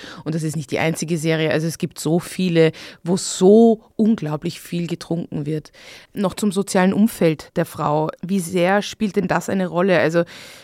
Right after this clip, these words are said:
bei Frauen ist es ja so, dass der Alkoholkonsum zum Beispiel automatisch stoppt, wenn sie schwanger wird. Gibt's da auch Frauen, die dann aufhören und wieder anfangen,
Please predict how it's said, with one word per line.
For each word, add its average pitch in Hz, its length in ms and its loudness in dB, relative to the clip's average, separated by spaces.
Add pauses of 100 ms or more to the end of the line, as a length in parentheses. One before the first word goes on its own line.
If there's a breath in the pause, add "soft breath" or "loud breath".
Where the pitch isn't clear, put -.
(140)
bei 180 120 -2
Frauen 175 260 -2
ist 196 140 -2
es 185 100 -6
ja 180 140 -2
so, 185 160 0
dass 175 160 -2
der - 120 -4
Alkoholkonsum 196 720 -4
zum 190 120 -8
Beispiel 180 300 -4
automatisch 170 580 -6
stoppt, - 500 -4
wenn 175 300 -4
sie 165 140 -8
schwanger 156 420 -4
wird. 143 400 -8 (460 soft breath)
Gibt's - 260 -4
da 196 160 2
auch - 100 -2
Frauen, 185 480 0 (240 loud breath)
die 202 80 -4
dann 185 240 0 (300 soft breath)
aufhören 208 520 2
und 180 140 -4
wieder 196 220 -4
anfangen, 208 840 0